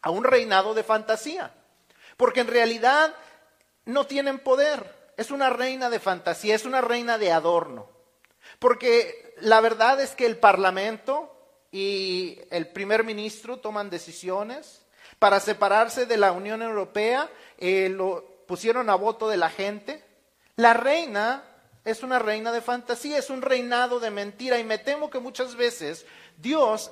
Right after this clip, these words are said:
es ese tipo de rey en muchos de nosotros. Digo, Él es el rey, pero yo soy el primer ministro.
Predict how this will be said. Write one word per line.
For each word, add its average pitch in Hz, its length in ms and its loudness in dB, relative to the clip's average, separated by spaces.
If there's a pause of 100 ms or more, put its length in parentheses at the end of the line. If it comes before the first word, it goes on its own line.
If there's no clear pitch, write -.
(140)
es 214 260 -4
ese 214 220 -6
tipo 202 340 -8
de 160 120 0
rey 139 560 -8 (120)
en 135 140 -16
muchos 139 600 -14
de 131 100 -12
nosotros. - 800 -20 (420)
Digo, 269 320 2
Él 269 220 8
es 269 160 4
el 254 140 6
rey, 262 340 4
pero 202 160 0
yo 208 240 -4
soy 196 200 -6
el 156 100 -6
primer 143 320 -8
ministro. 127 520 -20